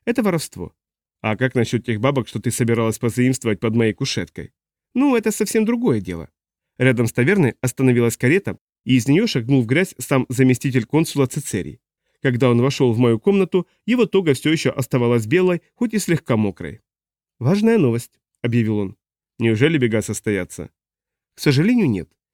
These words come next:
И это во многом сводит на нет результаты нашей деятельности, направленной на то, чтобы квадрига орков приняла участие в состязании. Но,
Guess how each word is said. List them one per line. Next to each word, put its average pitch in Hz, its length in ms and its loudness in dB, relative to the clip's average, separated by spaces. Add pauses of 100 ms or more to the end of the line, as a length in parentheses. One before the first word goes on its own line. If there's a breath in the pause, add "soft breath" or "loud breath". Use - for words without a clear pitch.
(180)
И 123 120 2
это 131 380 0
во 131 120 2
многом 143 400 2
сводит 135 420 -2
на 131 40 0
нет 156 240 2
результаты 139 520 0
нашей 131 280 0
деятельности, 110 680 -4 (200)
направленной 127 580 2
на 120 120 2
то, 190 200 0 (180)
чтобы 139 300 2
квадрига 135 500 2
орков 147 340 -2 (240)
приняла 139 360 2
участие 143 460 -2
в - 20 -10
состязании. 120 680 -8 (800)
Но, 147 280 2